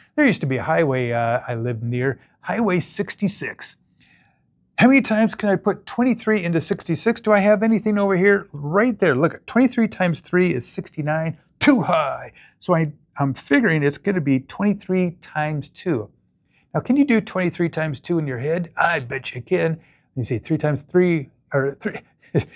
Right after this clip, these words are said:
twenty-three plus twenty-three would be forty-six. All right, so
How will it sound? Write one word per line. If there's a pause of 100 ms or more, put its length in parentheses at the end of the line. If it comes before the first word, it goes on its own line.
(240)
twenty-three
plus
twenty-three
would
be (480)
forty-six. (300)
All
right,
so